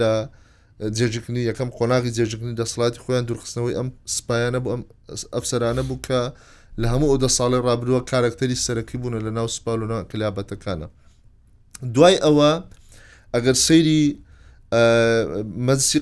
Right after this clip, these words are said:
قیادەی سەورە بکەی، ئەبینی دەموچاوی تازە تیا دێتە پێشەوە و ڕێکخراوی تازە دروستە بێت کە ئەم ڕێکخراوانەی ئیشان ئەوەیە کە کار بکەن بۆ چەسپاندنی دەسەڵاتی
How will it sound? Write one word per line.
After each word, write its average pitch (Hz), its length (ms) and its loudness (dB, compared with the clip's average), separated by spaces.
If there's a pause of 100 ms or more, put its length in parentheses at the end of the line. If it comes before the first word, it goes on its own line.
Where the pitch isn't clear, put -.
قیادەی 131 380 4
سەورە 131 240 2
بکەی، 127 200 -4
ئەبینی 131 240 -2
دەموچاوی 123 500 0
تازە 120 360 -4
تیا 110 260 -2
دێتە 101 320 -4
پێشەوە 98 460 -6
و 117 60 0 (1000)
ڕێکخراوی 151 720 4 (720)
تازە 123 380 4
دروستە 139 380 0
بێت 131 160 -4
کە 131 80 -6
ئەم 135 180 -4
ڕێکخراوانەی 127 640 -2 (140)
ئیشان 139 440 -2
ئەوەیە 123 360 -2 (100)
کە 127 100 -2 (140)
کار 127 260 0
بکەن 120 300 -6
بۆ 123 160 -4
چەسپاندنی 120 720 -6 (540)
دەسەڵاتی 117 720 2